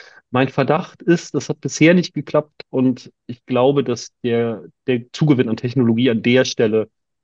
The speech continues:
nicht wirklich effizient, äh, hilft, um diese Art der direkten Eins-zu-eins-Kommunikation mit dem Bürger durch Chatbots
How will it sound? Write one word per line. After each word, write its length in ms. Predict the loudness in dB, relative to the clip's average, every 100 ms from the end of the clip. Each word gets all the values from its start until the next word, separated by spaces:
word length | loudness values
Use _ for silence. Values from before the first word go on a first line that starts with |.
| _
nicht 340 | -4 -4 -4 -8
wirklich 360 | -8 -10 -12
effizient, 720 | -14 -14 -6 -2 -2 -4 -12 _
äh, 220 | -4 -2 -4
hilft, 460 | 0 4 4 4 0
um 180 | -2
diese 320 | 2 4 4 0
Art 220 | -2 -2
der 60 |
direkten 400 | -2 -2 -4 -8
Eins-zu-eins-Kommunikation 1160 | -4 -4 -4 -8 -6 -8 -6 -4 -2 -2 0 0
mit 120 | 2
dem 100 | 0
Bürger 240 | 0 0 -2
durch 200 | -4 -6
Chatbots 500 | -8 -2 -2 -2